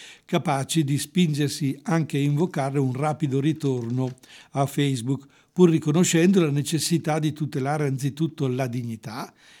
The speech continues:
e i valori di cui il quotidiano è espressione. Ma, eh, questi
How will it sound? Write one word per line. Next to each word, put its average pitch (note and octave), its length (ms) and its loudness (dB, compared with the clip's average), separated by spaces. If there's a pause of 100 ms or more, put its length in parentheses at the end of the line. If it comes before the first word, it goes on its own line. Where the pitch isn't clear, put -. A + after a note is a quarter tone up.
(200)
e F3+ 100 0
i D3 80 4
valori D3 480 -2
di D#3+ 120 0
cui D3+ 160 -2
il D3 100 -4
quotidiano D3+ 640 -4
è - 20 -4
espressione. - 800 -14 (580)
Ma, D3 840 -2
eh, C3+ 100 -8
questi E3+ 560 -2